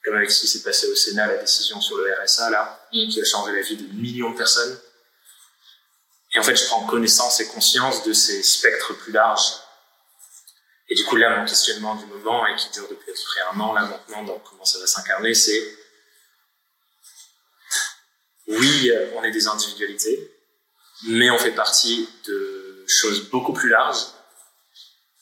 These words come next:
Speaker 1: et on a une décision à prendre de, est-ce que je m'occupe de moi en tant que personne, ou est-ce que je mets un peu le nez dans l'influence et l'impact que mes actions individuelles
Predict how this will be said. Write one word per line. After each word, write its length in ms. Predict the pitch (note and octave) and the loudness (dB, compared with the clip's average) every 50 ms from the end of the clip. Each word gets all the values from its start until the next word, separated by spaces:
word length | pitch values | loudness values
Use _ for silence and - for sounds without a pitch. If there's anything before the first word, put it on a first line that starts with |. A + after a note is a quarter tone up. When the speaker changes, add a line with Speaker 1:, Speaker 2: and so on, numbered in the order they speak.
| _ _ _ - - | _ _ _ 0 2
Speaker 1:
et 80 | A#2 | 4
on 100 | A2 A2 | 4 4
a 60 | A2 A2 | 4 4
une 120 | G#2+ G#2+ | 2 2
décision 460 | G#2+ B2 B2 - B2 A#2+ A#2+ A#2+ A#2+ | 2 4 4 4 4 4 2 4 4
à 140 | A2 G#2+ - | 4 4 2
prendre 360 | - A#2 A#2 A#2 G#2+ - A2 | 0 0 0 0 0 -2 -2
de, 260 | G#2+ A2 A2 A2+ A2+ A2 - - | -2 0 0 0 0 -4 -6 -4
est-ce 120 | - - - | 0 0 2
que 100 | - G#2+ | 2 0
je 100 | G2 G#2 | -2 0
m'occupe 400 | G#2+ G#2+ G#2+ G#2+ A#2 A2+ - - | -2 -2 -2 -2 -6 -8 -8 -8
de 100 | G#2+ G2 | -8 -8
moi 300 | G2 G2+ G#2+ G#2+ G#2+ G#2+ | -6 -4 -2 2 2 2
en 80 | G#2+ G#2+ | 2 2
tant 160 | G#2+ G#2+ G#2+ | -2 -4 -6
que 40 | - | -4
personne, 460 | G#2+ G#2+ - - A#2 A#2 D3 D#3+ D#3+ D#3 - - - _ _ _ _ _ _ _ _ _ _ _ G#3+ G#3 - - _ _ _ _ _ _ - | -2 0 2 4 4 4 2 2 0 -2 -4 -10 -16 _ _ _ _ _ _ _ _ _ _ _ -20 -20 -20 -20 _ _ _ _ _ _ 0
ou 80 | A2 A2 | 4 6
est-ce 180 | G#2+ G#2+ - | 6 6 6
que 100 | B2 A#2 | 4 2
je 100 | A2 G#2+ G2+ | 2 0 -2
mets 200 | G2+ G#2+ A#2 A#2 | 0 0 2 2
un 120 | A2+ A2 G#2+ | 2 2 2
peu 80 | B2 | 0
le 120 | A2 A2 G#2+ | 0 0 -2
nez 380 | G#2+ G#2+ A#2 A#2+ B2 B2+ A#2 - | -2 -2 -2 -2 -4 -4 -6 -4
dans 180 | - G#2+ G2+ G#2 | -2 0 0 2
l'influence 640 | G2+ A#2 A#2 A#2 - - A#2 A2+ A2+ A2+ A#2 - - | 4 4 4 4 2 0 -2 -2 -2 0 2 2 2
et 60 | A2 | 2
l'impact 640 | G#2 G#2+ A2 A2+ - A#2 A#2 - - - - - - - | 2 0 0 0 2 2 2 2 2 0 0 0 -2 -4
que 80 | - | -4
mes 220 | G2+ G2 G2+ F#2+ G#2 | -4 -2 -2 -2 0
actions 320 | G#2+ A2 - - A2+ G#2+ | 2 2 2 2 2 2
individuelles 760 | G#2+ G#2+ G#2+ A2 - G#2 G#2 G#2+ G#2+ G#2+ A2 A2 A2 G#2+ A2 | 0 0 0 -2 -6 -6 -4 0 2 4 4 4 2 0 -4